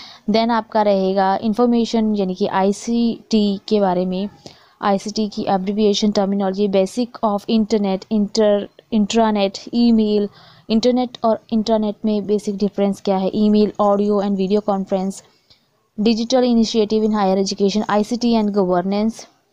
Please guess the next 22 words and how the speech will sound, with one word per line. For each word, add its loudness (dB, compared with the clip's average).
Then 0
रहेगा 0
people 2
development 0
and 0
environment, 0
इसके -2
अंदर 2
आपको -2
ज़्यादा 0
focus -6
करना -4
पड़ेगा -2
because, -2
uh, 0
because 0
इसमें 0
क्या 2
रहता 0
है -2
कि -4
आपको 0